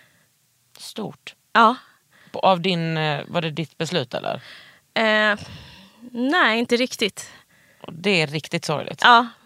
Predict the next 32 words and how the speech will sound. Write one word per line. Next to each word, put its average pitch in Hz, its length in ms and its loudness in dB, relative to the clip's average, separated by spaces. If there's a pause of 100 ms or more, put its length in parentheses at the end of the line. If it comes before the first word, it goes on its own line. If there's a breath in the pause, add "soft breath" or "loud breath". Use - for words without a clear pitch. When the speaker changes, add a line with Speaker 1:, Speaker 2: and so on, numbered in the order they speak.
(420)
Speaker 2:
Ja. 208 360 2
Speaker 1:
Det 170 120 0
kommer 160 320 0
i 143 120 0
en 139 120 -4
bok 139 280 -6
en, - 420 -8
en 139 160 -6
annan 131 300 0
gång. 92 180 0
Speaker 2:
<laughs> - 720 -12
Ja. - 280 4 (560 loud breath)
Speaker 1:
Fan, 185 460 -4
föräldrar 175 560 0
alltså. 170 320 -2 (320 loud breath)
Speaker 2:
Mm. 226 380 0 (1000 loud breath)
Nej, 220 260 -2
men 214 240 2
alltså 214 200 -2
jag, 220 400 2
ehm, 185 1500 -2 (140)
alltså 254 260 -6
det 233 140 -4
är 269 120 0
väldigt 233 500 -2
jobb-, 214 580 -2 (180)
inte 220 200 -4
jobbigt, 202 300 -4
ska - 140 -8
jag 202 40 -2
inte 185 100 -8
säga. 180 220 -2